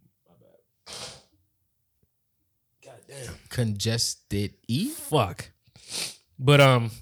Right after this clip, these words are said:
Speaker 1: weird news of the week.
Speaker 2: Mm-hmm.
Speaker 1: This is really weird. And I please, please, I want everybody that's doing this to please stop. 'Cause it's really, it's really, really concerning me.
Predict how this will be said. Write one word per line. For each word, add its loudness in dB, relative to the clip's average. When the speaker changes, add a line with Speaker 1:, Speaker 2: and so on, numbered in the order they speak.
Speaker 1:
weird 4
news 4
of 6
the 6
week. -2
Speaker 2:
Mm-hmm. -10
Speaker 1:
This 2
is 2
really 0
weird. 2
And -8
I -6
please, -2
please, 0
I -2
want -4
everybody -4
that's -6
doing 0
this 0
to -10
please -8
stop. -8
'Cause -2
it's 2
really, -4
it's -6
really, -2
really -8
concerning -8
me. -12